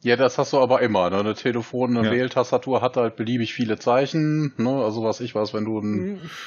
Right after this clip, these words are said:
Speaker 1: wenn wir jetzt nicht auf zehn basieren würden oder auf sechzehn, hättest du sechzehn Zeichen oder sowas auf so einer Wähltastatur. Also
Speaker 3: Genau.
Speaker 1: daran alleine liegt es nicht, also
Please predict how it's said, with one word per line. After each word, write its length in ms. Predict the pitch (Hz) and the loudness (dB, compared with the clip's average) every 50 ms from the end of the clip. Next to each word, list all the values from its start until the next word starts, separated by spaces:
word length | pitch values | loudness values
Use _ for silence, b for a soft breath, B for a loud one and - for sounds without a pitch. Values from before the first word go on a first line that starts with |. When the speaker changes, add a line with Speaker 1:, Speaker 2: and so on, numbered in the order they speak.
| B B | B B
Speaker 1:
wenn 120 | - 117 113 | -2 2 2
wir 80 | 120 | 2
jetzt 140 | 120 - - | 2 2 0
nicht 160 | 135 117 - | -2 -2 0
auf 160 | 127 110 - | -2 -4 -4
zehn 300 | - - - 135 135 135 | -6 -4 -2 0 0 2
basieren 380 | 131 135 123 117 131 135 131 123 | 2 2 2 2 2 0 0 0
würden 180 | 127 127 120 120 | 0 0 0 2
oder 140 | 113 113 | 2 2
auf 100 | 113 101 | 2 2
sechzehn, 400 | 101 110 117 - - - 139 131 | 2 0 -2 -2 -4 -2 0 0
hättest 260 | 123 120 120 120 104 - | 0 0 -2 -4 -6 -4
du 40 | 110 | -4
sechzehn 420 | 95 95 127 - - - - 135 127 | -2 -2 -4 -4 -4 -4 -6 -6 -2
Zeichen 460 | - 139 123 127 135 139 139 139 131 | 0 0 2 2 2 0 0 0 0
oder 200 | 123 123 123 123 | 2 2 0 0
sowas 300 | 117 123 123 123 117 - | 0 0 -2 -2 -2 -2
auf 80 | 117 110 | -4 -4
so 80 | 120 | -2
einer 180 | 120 120 113 107 | 0 0 0 2
Wähltastatur. 840 | 120 117 120 120 - 123 117 - 123 110 - - 120 120 113 113 B B B B B | 2 2 2 0 0 -2 -2 -2 -4 -4 -2 -2 0 2 2 0 B B B B B
Also 60 | B | B
Speaker 3:
Genau. 220 | - 202 190 190 165 | 2 2 4 8 8
Speaker 1:
daran 240 | 135 139 147 135 123 | 8 8 8 6 4
alleine 320 | 117 117 120 131 135 135 | 6 6 6 6 4 2
liegt 240 | 127 131 123 - - | -2 -4 -4 -4 -4
es 160 | 113 - - | -4 -2 -2
nicht, 240 | 117 107 - - - | -2 -2 -2 0 -2
also 280 | 104 101 104 107 101 | -2 0 0 -2 -4